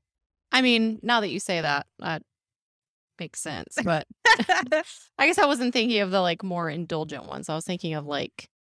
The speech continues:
Speaker 2: The basic.
Speaker 1: most often ordered,
Speaker 2: That's
Speaker 1: but
Speaker 2: fair.
Speaker 1: it doesn't necessarily mean it's your favorite.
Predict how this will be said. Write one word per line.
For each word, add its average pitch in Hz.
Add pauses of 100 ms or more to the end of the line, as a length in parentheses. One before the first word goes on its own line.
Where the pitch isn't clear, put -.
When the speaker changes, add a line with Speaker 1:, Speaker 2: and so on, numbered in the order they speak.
(240)
Speaker 2:
The 185
basic. 175
Speaker 1:
most 180
often 151
ordered, 135
Speaker 2:
That's 330
Speaker 1:
but 202
Speaker 2:
fair. 190
Speaker 1:
it 180
doesn't 180
necessarily 156
mean 147
it's -
your -
favorite. -